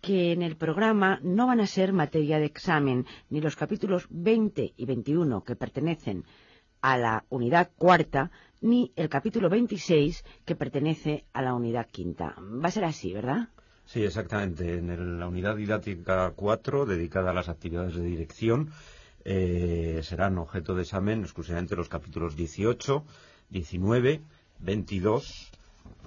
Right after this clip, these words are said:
Speaker 2: veintitrés y ninguno más, ¿eh?
Speaker 1: Pues para empezar con esta unidad, me gustaría que nos pudiera explicar, aunque fuera así someramente, qué es la tarea de dirección.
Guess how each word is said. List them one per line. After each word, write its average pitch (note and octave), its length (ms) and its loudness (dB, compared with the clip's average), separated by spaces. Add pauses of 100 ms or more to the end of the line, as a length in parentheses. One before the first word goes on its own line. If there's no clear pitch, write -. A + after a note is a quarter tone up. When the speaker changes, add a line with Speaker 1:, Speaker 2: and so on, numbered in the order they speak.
Speaker 2:
veintitrés G#2 920 -2 (320)
y D#2 360 -6 (160)
ninguno E2 340 -4
más, - 400 -12 (280)
¿eh? G#2+ 100 -4 (480)
Speaker 1:
Pues F#3+ 160 -6
para F3 160 -2
empezar B3 540 0
con G#3+ 240 2
esta G#3 260 2
unidad, G3+ 400 4 (680)
me G2+ 160 -6
gustaría D#3 580 0
que C#3+ 320 -6
nos C3 180 -8
pudiera D3+ 240 0
explicar, C#3+ 600 0 (320)
aunque C3+ 200 -6
fuera F3 180 4
así F3+ 220 4
someramente, D#3+ 720 4
qué G3 240 4
es F3+ 100 2
la E3+ 140 2
tarea B2 400 2
de F#2+ 140 2
dirección. F2+ 540 -2